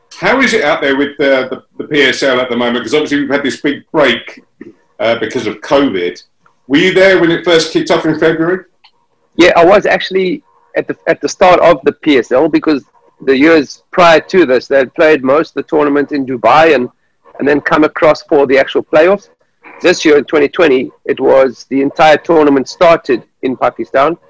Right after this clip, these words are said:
Speaker 2: But then I was actually, I had to shoot across to India to play in an old man's tournament. There was a, a road safety awareness tournament.
Speaker 1: Oh, right.
Speaker 2: And South Africa, West Indies, Australia, India, of course, Sri Lanka. Uh, we got one game, and then we,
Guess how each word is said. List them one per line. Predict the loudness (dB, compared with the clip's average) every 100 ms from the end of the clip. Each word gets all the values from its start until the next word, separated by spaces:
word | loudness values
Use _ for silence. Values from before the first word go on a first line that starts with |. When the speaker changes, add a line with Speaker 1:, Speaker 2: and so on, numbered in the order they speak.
| _ _ _
Speaker 2:
But | -2
then | 2
I | 2
was | 2 0
actually, | -2 -4 -4 -2
I | -2
had | -2
to | -4
shoot | -4 -4
across | -4 -6
to | -4
India | -2 0 -2
to | -4
play | -2 0
in | 2
an | 0
old | 0 2 2 0
man's | 0 -2 -2 -4
tournament. | -2 -2 -4 -6
There | -4
was | -2
a, | -2 -2
a | 0
road | 2 4 2 -2
safety | -4 -2 -2 -6 -4
awareness | -2 -2 -2 -2 -6 _ _ -6
tournament. | 0 2 2 0 -4 _ _ -12
Speaker 1:
Oh, | -10 -4
right. | 0 2
Speaker 2:
And | 2 2 0
South | 2
Africa, | 2 0 -4 -2 0 0 -2
West | -2 -2 -2 _
Indies, | -4 -4 -2 -2 -2 -4 -12 -20
Australia, | -18 -4 0 2 4 2 0 _ _ _ _ 0
India, | 2 4 2
of | 2
course, | 0 -2 -4 _ -20 -18
Sri | -8 -2
Lanka. | 0 0 0 -2 _ _ -4
Uh, | -2 -2 -2 0 0
we | 2 2
got | 2 2
one | 2 0 -2
game, | -4 -4 -6
and | -8
then | -8 -8
we, | -8 -8